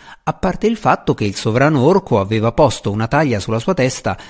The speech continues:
sapeva che gli altri elfi si sarebbero potuti insospettire se Roddy fosse giunto senza Kellindil.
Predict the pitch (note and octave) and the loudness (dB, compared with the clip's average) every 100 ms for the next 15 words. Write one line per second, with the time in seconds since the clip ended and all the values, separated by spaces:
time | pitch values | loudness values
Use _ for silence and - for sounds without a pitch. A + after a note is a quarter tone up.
0 | - _ - A3 D#3 G#2+ - G#2+ B2+ F#3+ | -20 _ -6 2 4 2 0 0 0 -2
1 | F3 C#3 G2+ F2+ - C#3 - - G3 F#3+ | -2 0 0 -2 -4 -6 -6 -6 -4 0
2 | F#3+ F3+ D#3+ C3+ D3 F#3+ F#3 C#3+ B2 C3 | 0 0 0 0 0 -4 -2 -2 0 -4
3 | - - - - B3 A2+ F#2 - - G#2 | -2 -4 -2 -2 0 2 -2 -6 -6 -4
4 | G2+ C3+ B2+ A#2 B2 - A#2 A#2 D3+ D#3+ | 2 0 2 -2 -4 -4 -4 -2 -4 -2
5 | B2 B2 A2 B2 A#2+ G#2 F#2+ F#2+ F#2 F2+ | -2 -2 -4 -4 -2 -2 -2 -4 -4 -6
6 | F2 | -8